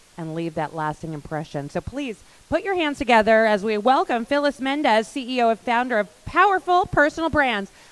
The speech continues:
up to the stage. Wow, is she shining? Stunning. Oh, standing up. Here you go. You ready to buy the outfit? I mean, it seems like you could sell it, girl.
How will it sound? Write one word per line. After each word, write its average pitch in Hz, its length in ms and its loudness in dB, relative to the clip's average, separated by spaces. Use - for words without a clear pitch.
up 254 200 0
to 302 120 -4
the 302 100 -2
stage. 160 1120 -2
Wow, 233 440 2
is 214 100 0
she 240 160 -6
shining? 233 800 -2
Stunning. 269 880 2
Oh, 311 200 0
standing 330 420 -2
up. 285 300 -2
Here 330 220 0
you 330 60 -2
go. 254 360 2
You 247 160 -6
ready 294 200 2
to 302 60 0
buy 285 200 4
the 277 120 2
outfit? 311 480 4
I 233 120 -6
mean, 254 200 -6
it 247 120 -4
seems 294 240 -6
like 247 140 -4
you 240 100 -4
could 190 140 -8
sell 294 300 2
it, 160 160 -2
girl. 220 380 0